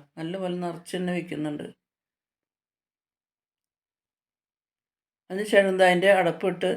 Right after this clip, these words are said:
നല്ലപോലെ അടച്ച് നല്ലപോലെ ടൈറ്റ് ചെയ്യണം കേട്ടോ. അതാ സാധാരണ ഇടിയപ്പം ഉണ്ടാക്കുന്ന മാതിരി തന്നെ ദാ അടപ്പിട്ട് നന്നായിട്ട് ടൈറ്റ് ചെയ്തു. അതിനുശേഷം അത് ഒരു ഇലയിലേക്കാണ് കേട്ടോ പിഴിയുന്നത്. ദാ ഇലയിലേക്കാണ്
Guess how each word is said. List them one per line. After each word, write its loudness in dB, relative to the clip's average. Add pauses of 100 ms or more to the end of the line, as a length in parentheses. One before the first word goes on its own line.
(160)
നല്ലപോലെ 0
അടച്ച് -6
നല്ലപോലെ 0 (120)
ടൈറ്റ് 2
ചെയ്യണം -4
കേട്ടോ. -12
അതാ -6 (960)
സാധാരണ 2
ഇടിയപ്പം -2
ഉണ്ടാക്കുന്ന -2
മാതിരി -2
തന്നെ -2 (280)
ദാ -6 (2000)
അടപ്പിട്ട് -6 (220)
നന്നായിട്ട് -2 (120)
ടൈറ്റ് -2
ചെയ്തു. -6 (2750)
അതിനുശേഷം 2
അത് 0
ഒരു 8
ഇലയിലേക്കാണ് 2
കേട്ടോ -2
പിഴിയുന്നത്. 0
ദാ -2 (200)
ഇലയിലേക്കാണ് 0